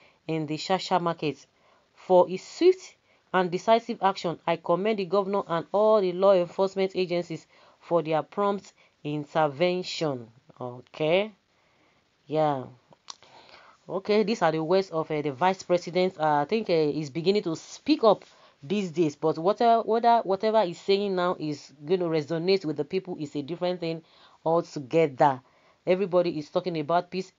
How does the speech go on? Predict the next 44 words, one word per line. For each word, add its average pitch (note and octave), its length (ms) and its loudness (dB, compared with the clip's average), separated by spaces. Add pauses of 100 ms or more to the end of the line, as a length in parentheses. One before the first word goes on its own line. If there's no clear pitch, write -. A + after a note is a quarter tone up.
(120)
The D#3+ 120 -8
vice G#3+ 280 2
president, G3+ 500 -2
you E3+ 200 -2
are D#3 100 4
the D3+ 120 -6
vice G3 240 0
president. F#3+ 520 -2 (100)
I E3 140 4
think G#3 220 -2
you F3 80 2
are E3 80 4
not G3 120 0
just F3 200 -2
an D#3 120 -2
ordinary F3 340 -2
person. D#3+ 400 -4 (380)
All G#3 200 6
of F3+ 100 4
this F#3 180 -4
matter, D#3 520 -2
I D3+ 100 2
don't G3+ 220 0
know. D#3 240 -2 (480)
If A#3+ 240 -4
really G#3+ 180 -2
you F#3+ 140 0
have F#3 180 6
a D3+ 60 -4
cordial F#3+ 340 0
relationship F3 560 -4
with D#3 180 -8
your D3+ 120 0
boss, F3+ 480 2
you G#3 240 -4
guys G3 260 0
are E3+ 100 4
just G3 280 0 (280)
talking G3+ 320 -2
about, F3 280 2
talking, A#3 240 -2
talking, G#3 260 -2
talking, G3 260 0
talking. F#3+ 260 -2